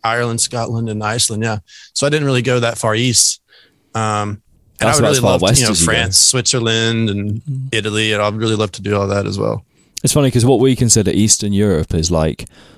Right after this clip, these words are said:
Speaker 2: uh, more, uh, former sort of Soviet countries, you know, think
Speaker 1: Oh,
Speaker 2: that
Speaker 1: right, yeah, yeah.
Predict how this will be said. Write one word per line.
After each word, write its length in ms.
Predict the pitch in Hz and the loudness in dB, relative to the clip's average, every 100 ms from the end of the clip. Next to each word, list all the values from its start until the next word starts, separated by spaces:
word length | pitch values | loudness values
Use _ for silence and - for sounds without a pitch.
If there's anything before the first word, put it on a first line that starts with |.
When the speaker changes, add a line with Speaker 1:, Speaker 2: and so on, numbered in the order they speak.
| - | -4
Speaker 2:
uh, 280 | 104 90 85 | 0 2 2
more, 600 | 76 98 98 92 92 92 - | 2 4 6 6 4 0 -4
uh, 120 | 92 | -4
former 680 | - - 127 113 104 92 90 | -4 -2 2 4 4 2 2
sort 340 | - 104 71 | 2 2 0
of 60 | 95 | 2
Soviet 500 | - 98 98 113 - | 2 2 2 0 0
countries, 560 | 127 110 - 123 143 117 | -2 -2 0 -2 0 0
you 60 | |
know, 160 | 95 90 | 0 2
think 180 | 104 120 | 2 2
Speaker 1:
Oh, 120 | 131 | 2
Speaker 2:
that 60 | 127 | 2
Speaker 1:
right, 140 | 127 | 2
yeah, 300 | 127 123 120 120 | 0 0 -2 -2
yeah. 320 | 117 117 | -2 -2